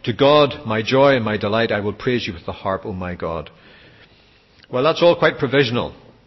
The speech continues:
provided God comes up with the goods. But then there's this refrain for the third time in these two Psalms, which really belong together.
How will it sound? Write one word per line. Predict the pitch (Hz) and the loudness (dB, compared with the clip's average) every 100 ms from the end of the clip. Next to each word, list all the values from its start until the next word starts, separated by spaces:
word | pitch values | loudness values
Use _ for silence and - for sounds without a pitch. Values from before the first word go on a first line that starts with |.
| _ _ _ _ | _ _ _ _
provided | 120 123 120 117 - | -2 0 0 -4 -2
God | 117 113 | -2 -2
comes | 117 110 | -6 -6
up | 117 - | -6 -8
with | - | -16
the | 104 | -8
goods. | 113 107 - - _ | -6 -6 -10 -18 _
But | 120 - | -8 0
then | 147 165 | 2 2
there's | 147 123 | 2 2
this | 139 - | -2 -4
refrain | 123 - 131 110 101 | -8 -8 -4 -4 -6
for | 107 | -6
the | 107 | -6
third | - 151 147 | 2 2 2
time | 147 131 110 | 0 -4 -4
in | 104 | -4
these | 110 - | -6 -6
two | 131 117 | -6 -6
Psalms, | 135 113 92 - | -4 -4 -6 -10
which | 107 | -6
really | 135 127 | -4 -4
belong | 104 107 104 98 | -4 -4 -4 -6
together. | 110 101 82 | -8 -8 -8